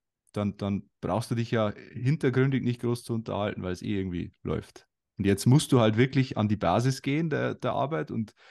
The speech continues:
da wird's halt schwierig und da wird halt jetzt wieder, wieder offenbar, wie weit die Gesellschaften auseinanderliegen.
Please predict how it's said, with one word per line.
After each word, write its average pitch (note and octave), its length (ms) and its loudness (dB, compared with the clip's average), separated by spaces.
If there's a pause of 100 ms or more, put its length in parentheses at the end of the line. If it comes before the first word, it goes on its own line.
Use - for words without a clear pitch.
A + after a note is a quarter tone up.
(280)
da F#2 120 -4
wird's G#2+ 200 -2
halt A#2+ 160 0
schwierig B2+ 260 0
und F#2+ 160 -6
da F#2+ 120 -2
wird G#2 120 -2
halt G#2+ 100 0
jetzt G#2 180 -4
wieder, G2+ 300 -2
wieder G2+ 200 -8
offenbar, G#2 600 0 (560)
wie A#2 300 0
weit G#2 440 -4
die A2+ 80 -4
Gesellschaften A2 600 -2
auseinanderliegen. G#2 800 -4